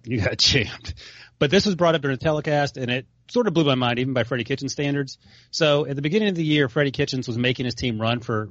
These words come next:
for making all the stupid penalties in practice 'cause he doesn't coach penalties, is what, what, what he tells us every week. You wouldn't know it to watch his team play. But once the season started, he didn't want his team running all the time, <laughs> running their legs out. And so he called Bill Parcells last week to ask him what he should do to,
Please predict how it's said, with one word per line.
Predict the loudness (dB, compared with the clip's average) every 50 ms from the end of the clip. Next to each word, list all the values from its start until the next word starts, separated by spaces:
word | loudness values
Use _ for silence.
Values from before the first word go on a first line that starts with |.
| -10
for | -10 -6
making | -4 -4 -2 -2 -2
all | -4
the | -4 -4
stupid | -4 -4 -6 -4 -2
penalties | -2 -2 0 0 -2
in | -2 -2
practice | -2 0 0 0 0 -2 -4 -4
'cause | -4 -4 0
he | 0 2
doesn't | 2 2 0 -2
coach | 0 0 0 0 0
penalties, | -2 -2 -2 0 -2 -4 -4 -6
is | -6
what, | -6 -6 -6 -6
what, | -4 -4 -4 -4 -2
what | -4 -4 -4
he | -2
tells | 0 0 0 0
us | 0 0
every | 0 2 4
week. | 4 2 2 2
You | 2
wouldn't | 2 2 2
know | 2 2
it | 2
to | 2
watch | 0 0 0 0
his | -2 -4
team | -2 -2 -2 -2
play. | 0 0 2 4 4 2 2 0 _ _ _ _ _ _ _ _ _ -8 -2
But | 2 4 4
once | 4 4 2
the | 2
season | 2 2 2 2 2 0
started, | 0 0 0 0 0 0
he | 0 2
didn't | 2 0
want | 0 0 -2
his | -2 -2
team | -2 -2 -2 -2 0
running | 0 2 2 2 2 0 -2 -8 _ _ _ _ _ _ _ _ _
all | -4 -2 -2
the | -2 0
time, | 0 0 2 2 2 0 -2 -4
<laughs> | -8 -10
running | -6 0 2 2 4 4
their | 2 2
legs | 2 2 0 0 0
out. | 0 -2 -2 -4 -8 _ _ _ _ _ _ _ _ _ _ _ _
And | -6 -4 -4 -2
so | 0 0
he | 0 0
called | 2 2 0 2
Bill | 0 0 -2 0
Parcells | 0 -2 -2 0 0 0 0 0 0
last | 0 0 0 0 -4
week | -6 -8
to | -8 -6 -4
ask | -2 -2 -2 -2 -4
him | -6 -4 -2
what | 0 0
he | -2
should | -2 -4 -2
do | 0 0 0
to, | 2 0 -2